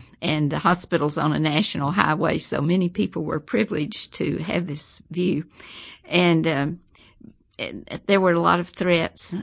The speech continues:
uh, a lot of difficulty. And it was during that time that James one two became such a reality for me,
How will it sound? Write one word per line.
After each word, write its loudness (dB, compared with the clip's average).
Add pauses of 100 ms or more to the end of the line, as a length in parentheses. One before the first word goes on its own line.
uh, -4 (380)
a -14
lot -2
of -6
difficulty. -4 (540)
And 2
it 0
was -4
during 4
that 0
time 2
that -6
James -2
one -2
two -2 (420)
became 2
such -6
a -2
reality -6
for -10
me, -4